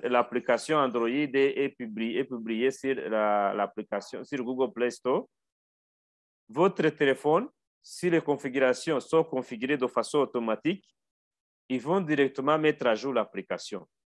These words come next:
Et donc, ça, ça peut aussi, euh, compliquer la vie des techniciens qui facilite la mise à recherche, euh, du, des cha-, des trackers, euh, des trackers.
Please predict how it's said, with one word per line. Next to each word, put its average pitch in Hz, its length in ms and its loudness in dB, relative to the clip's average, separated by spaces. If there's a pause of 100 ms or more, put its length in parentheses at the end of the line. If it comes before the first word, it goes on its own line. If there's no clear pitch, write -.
(1080)
Et 120 160 2
donc, 165 320 2
ça, 170 300 0
ça 123 220 -2
peut 160 180 -6
aussi, 160 560 -2
euh, 127 400 0 (140)
compliquer 165 560 0
la 156 160 4
vie 156 400 -4
des 131 160 -4
techniciens 127 640 -6 (580)
qui 156 140 -8
facilite 143 640 -2
la 117 180 2
mise 127 220 -2
à 110 80 2
recherche, 143 500 0
euh, 101 760 -4 (180)
du, 113 140 -6
des 113 160 -2
cha-, 120 320 2
des 127 120 -4
trackers, 135 540 -2 (840)
euh, 101 480 -4 (240)
des 113 160 -6
trackers. 95 480 -10